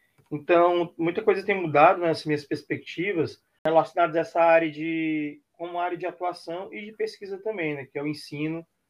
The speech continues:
da, da biologia. Então, eu penso que, em relação a planos, né, que se eu realmente me dedicar mais a essa, esse caminho, eu vejo novos tipos de pesquisa que eu posso abordar,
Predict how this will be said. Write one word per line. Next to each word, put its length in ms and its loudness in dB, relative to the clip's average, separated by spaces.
da, 580 2
da 140 -2
biologia. 680 -4
Então, 960 -2
eu 160 -4
penso 520 -8
que, 840 -8
em 140 -4
relação 420 -2
a 100 -4
planos, 600 -4
né, 200 -6
que 680 -8
se 520 -10
eu 140 4
realmente 420 -2
me 60 -8
dedicar 400 -4
mais 340 -2
a 40 -2
essa, 540 -6
esse 280 -8
caminho, 480 -2
eu 60 -2
vejo 240 0
novos 360 -2
tipos 260 -8
de 60 -8
pesquisa 600 -8
que 100 -4
eu 60 -2
posso 340 -2
abordar, 600 -2